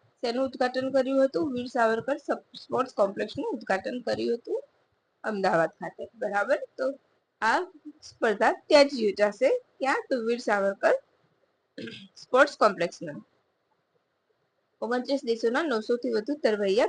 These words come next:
ભાગ લેશે. સ્વિમિંગ, ડાઇવિંગ, વોટર પોલો અને આર્કિટિસ-, આર્ટિસ્ટિક ડાઇવિંગ ગેમ્સનો સમાવેશ કરવામાં આવ્યો છે. મેસ્કોટ શું છે એનું? ખાસ યાદ રાખજો, જલાવીર. જલવીર એનું મેસ્કોટ છે સ્વિમિંગ ચેમ્પિયન-,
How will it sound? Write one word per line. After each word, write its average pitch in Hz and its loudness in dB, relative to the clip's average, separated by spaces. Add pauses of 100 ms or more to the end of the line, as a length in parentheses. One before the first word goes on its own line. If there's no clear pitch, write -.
ભાગ 196 0
લેશે. 190 -2
સ્વિમિંગ, 240 -2
ડાઇવિંગ, 226 0
વોટર 220 0
પોલો 269 4
અને 277 4
આર્કિટિસ-, 262 -4 (720)
આર્ટિસ્ટિક 269 -2 (180)
ડાઇવિંગ 214 4
ગેમ્સનો 247 0
સમાવેશ 214 -2
કરવામાં 196 -4 (100)
આવ્યો 170 -4
છે. - -18 (600)
મેસ્કોટ 285 -2
શું 294 -8
છે 302 0
એનું? 294 2
ખાસ 269 -6
યાદ 175 0 (100)
રાખજો, 220 -4 (220)
જલાવીર. 185 4 (800)
જલવીર 247 2
એનું 254 6 (420)
મેસ્કોટ 220 -2
છે 247 4 (420)
સ્વિમિંગ 233 -2
ચેમ્પિયન-, 196 -2